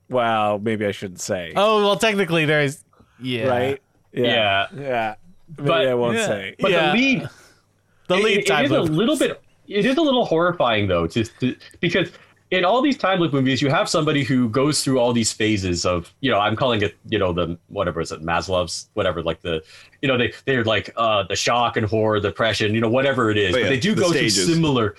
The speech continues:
Speaker 3: they do go through something similar where they,
Speaker 2: Mm-hmm.
Speaker 3: they really enjoy it, and then they, then they think this is hell, and then they try to figure it out, and then they give up, and then they stumble across an exit, right?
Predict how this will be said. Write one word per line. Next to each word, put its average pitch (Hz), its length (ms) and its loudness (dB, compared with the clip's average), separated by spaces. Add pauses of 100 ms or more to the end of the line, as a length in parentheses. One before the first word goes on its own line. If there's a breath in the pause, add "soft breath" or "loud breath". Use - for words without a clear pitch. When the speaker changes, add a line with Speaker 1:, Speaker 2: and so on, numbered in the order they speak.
(220 loud breath)
Speaker 3:
they 165 100 0
do 214 240 0
go 180 220 2
through 170 140 0
something 135 320 0
similar 98 440 0
where 95 160 0
they, 101 160 0
Speaker 2:
Mm-hmm. 135 240 0
Speaker 3:
they 117 420 0
really 165 220 2
enjoy 123 440 2
it, 120 40 0
and 113 140 0
then 117 160 0
they, 104 180 0
then 107 200 -2
they 101 100 0
think 101 180 -6
this 92 140 -14
is 85 100 -14
hell, 98 300 0
and 98 80 -4
then 104 120 -2
they 98 280 -2
try 117 180 -2
to 98 100 -2
figure 101 240 -4
it 98 80 -2
out, 107 120 0
and 98 100 -8
then 101 80 -6
they 95 100 -6
give 92 200 -4
up, 92 180 -2
and 90 140 -8
then 87 180 -6 (160)
they 90 160 -8 (120)
stumble 127 440 -2
across - 540 -2 (180)
an 113 160 -8
exit, 120 340 -4 (200)
right? 101 240 -2